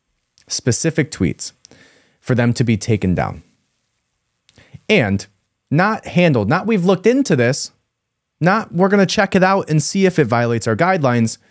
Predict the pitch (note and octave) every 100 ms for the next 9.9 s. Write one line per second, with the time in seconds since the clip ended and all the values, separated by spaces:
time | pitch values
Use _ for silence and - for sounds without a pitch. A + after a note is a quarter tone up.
0 | _ _ _ _ _ _ - - C#3+ A2
1 | - - - _ _ _ _ _ _ _
2 | - G#2+ G#2+ D3+ G#3 B3 G#3 E3+ - D#3+
3 | D3+ C3+ B2+ - C#3 C3 B2 A2 G#2 G2+
4 | G2+ F#2+ E2 A2+ E3 B2 G#2+ G2 G#2+ -
5 | A#2 A#2+ - - D#3+ G3+ G#3 G3+ - _
6 | _ - C3+ C#3 C3+ - - C#3 E3 C#3+
7 | C#3+ C#3 G#2+ B2+ D#3+ D#3 C3 B2+ D#2 D#2
8 | G#2+ A#2+ A2 B2+ C3+ B2 A2+ A2 G2 G#2
9 | G#2 F#2 E2 F2+ D3+ F#3+ G2 C#2+ -